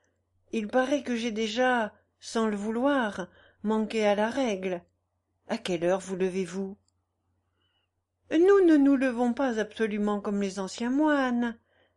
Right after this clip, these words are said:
répondit gracieusement madame de la Chanterie, « mais comme les ouvriers, à six heures en hiver,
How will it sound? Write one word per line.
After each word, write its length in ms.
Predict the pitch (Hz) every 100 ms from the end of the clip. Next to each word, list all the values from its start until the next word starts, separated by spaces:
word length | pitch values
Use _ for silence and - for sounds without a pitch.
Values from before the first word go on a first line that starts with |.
| _ _
répondit 600 | 185 202 202 190 180 233
gracieusement 680 | 196 180 - 190 175 190 220
madame 400 | 180 160 202 208
de 80 | 175
la 140 | 165
Chanterie, « 680 | 165 180 175 180 170 165 - _ _ _ _ _ _ _
mais 280 | 214 226 220
comme 240 | 226 233 240
les 200 | 247 285
ouvriers, 680 | 277 339 294 196 254 - _ _ _ _ _
à 100 | 202
six 320 | - 208 180
heures 220 | 180 196
en 100 | 196
hiver, 640 | 196 190 185 208 294 311